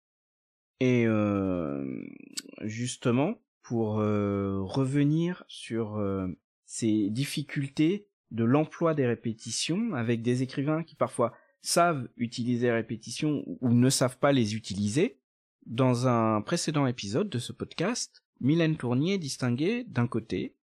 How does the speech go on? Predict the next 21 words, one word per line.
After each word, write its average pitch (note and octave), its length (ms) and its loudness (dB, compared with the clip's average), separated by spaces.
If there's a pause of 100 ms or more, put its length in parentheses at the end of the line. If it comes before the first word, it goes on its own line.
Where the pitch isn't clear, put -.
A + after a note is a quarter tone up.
les G#2+ 300 2
répétitions C3+ 720 -2
qui, A#2+ 300 -4
disait-elle, C3 500 0
sont G2+ 360 -6
voulues C3 600 0
par G2+ 160 -4
l'écriture, C3+ 720 -6 (280)
comme A#2+ 160 2
l'écriture C#3+ 500 -2
qui - 100 -4
revient B2+ 400 2
du A2 80 -6
point D#3 240 0
de C3+ 80 0
départ A#2+ 580 0
qui - 120 -8
l'a F#2+ 100 0
fait D#3+ 240 -4
écrire, D#3 480 -8 (460)
et, E3+ 320 2